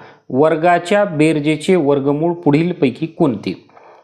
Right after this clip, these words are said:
अगोदर मग आपल्याला काय करावं लागेल? सहा आणि आठचा वर्ग करावा लागेल. वर्ग म्हणजे त्याच संख्येने त्याच संख्येला गुणणे. सहा सहा छत्तीस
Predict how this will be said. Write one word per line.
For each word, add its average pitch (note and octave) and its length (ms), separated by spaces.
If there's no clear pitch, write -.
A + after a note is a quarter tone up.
अगोदर F#3+ 280
मग G3 160
आपल्याला F#3 300
काय E3+ 160
करावं E3+ 180
लागेल? E3 200
सहा E3+ 300
आणि E3 200
आठचा D3 300
वर्ग F#3+ 260
करावा B2 260
लागेल. G2+ 220
वर्ग F3+ 220
म्हणजे F#3 340
त्याच F#3+ 280
संख्येने D#3+ 380
त्याच D3+ 300
संख्येला C#3 340
गुणणे. B2+ 360
सहा D3 300
सहा D#3 260
छत्तीस - 520